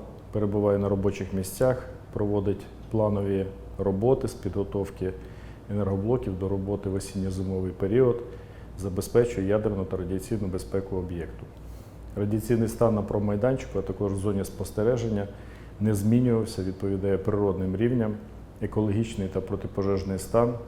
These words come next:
без змін, без зауважень. На промайданчику Хмельницької А Е С продовжує свою роботу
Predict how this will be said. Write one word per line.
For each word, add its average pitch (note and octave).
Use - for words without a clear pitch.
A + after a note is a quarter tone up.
без F#2+
змін, G#2
без G2
зауважень. F2
На A2
промайданчику A#2
Хмельницької G#2+
А C3+
Е C3+
С C3
продовжує G2+
свою G2
роботу A#2